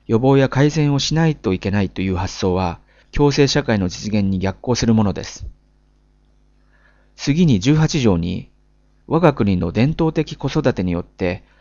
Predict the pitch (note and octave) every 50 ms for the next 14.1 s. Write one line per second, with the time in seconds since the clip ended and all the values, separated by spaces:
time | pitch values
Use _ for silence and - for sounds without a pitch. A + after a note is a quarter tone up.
0 | _ _ _ _ - - - - - - C#3 - - - C#3+ C3+ B2 G#2+ F#2 F2
1 | E2+ F2+ F2+ F2 E2+ - - _ _ _ _ - G#2 G#2+ B2+ D3 D3+ D3+ C#3+ -
2 | C3 C#3+ D3 - - - C3 B2+ - D#3 C#3+ A2 F#2+ F2 E2+ - F2 E2+ F2+ E2
3 | - - - _ _ _ _ _ _ _ _ _ _ - C3 C3 C3 C3+ - -
4 | C3 A#2+ - - C#3 - F3 D#3+ D#3 C#3+ - G2+ F#2+ F#2+ - - - A#2+ B2+ A2+
5 | F2+ F2 - - - _ _ _ _ _ - A2 A2 - - - D#3+ D#3 - -
6 | D#3+ D#3+ D3+ - - - D#3 C#3+ A#2+ F#2+ F2 F2+ F2+ - - _ _ _ _ _
7 | _ - B2 C3+ C#3 C#3+ - - A2+ A2+ G#2+ G2 G2 G#2+ G#2 - - _ - B2
8 | C3 D3+ D3+ - D#3+ D#3+ D#3 - C#3+ D#3+ F3 D#3+ B2+ A2+ G#2 G2+ F#2+ - - F#2+
9 | G#2+ - G2+ F#2+ F#2 - F#2 F#2+ - - - - - - _ _ _ _ - F3
10 | E3+ - G#2 G2+ F#2+ F2+ F2 - - - - - - - _ _ _ _ _ _
11 | _ _ _ _ _ _ _ _ _ _ _ _ _ - - C3 C3+ - C#3 B2
12 | - C3+ B2+ B2 - A2+ G#2 G#2 G2 G2 F#2+ A2 - _ _ _ _ _ _ _
13 | _ - B2+ - - E3+ E3 - - - F3 E3 C3+ A#2 G2 F#2+ G2 G2+ G2 E2+
14 | -